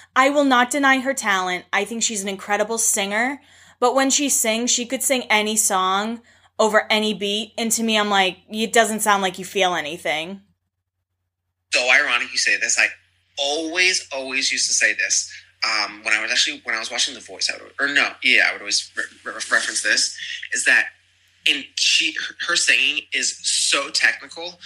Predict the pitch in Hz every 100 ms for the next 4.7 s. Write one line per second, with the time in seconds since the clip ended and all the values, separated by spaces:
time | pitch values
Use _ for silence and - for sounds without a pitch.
0 | - - - 139 - 190 185 175 151 143
1 | 143 131 123 127 120 - 131 107 - -
2 | 147 139 104 123 139 135 107 - - -
3 | 113 - 143 - 131 - - 123 - -
4 | 98 - 117 123 - -